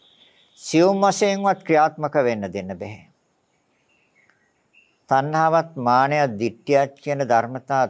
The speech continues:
තුන යම් වෙලාවක යම් තැනක සියුම් වශයෙන් හට ගන්නවා නම්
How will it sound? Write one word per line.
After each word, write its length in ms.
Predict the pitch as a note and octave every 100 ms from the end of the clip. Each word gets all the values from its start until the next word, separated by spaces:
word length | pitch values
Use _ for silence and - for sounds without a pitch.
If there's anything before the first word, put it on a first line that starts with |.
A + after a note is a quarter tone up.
| _
තුන 300 | _ B2 C3 D#3 F3+ - _ - G2
යම් 180 | A2+ A2+
වෙලාවක 640 | A#2 A#2+ C3+ C#3 D3+ D3+
යම් 280 | B2+ A2 A2+
තැනක 360 | G#2+ A#2+ C#3 D3+
සියුම් 420 | D#3 - B2 D3 D#3+
වශයෙන් 420 | A#2+ - A2 G#2
හට 280 | G#2 A2+ A2
ගන්නවා 400 | A2+ A2 A2 A2
නම් 180 | A2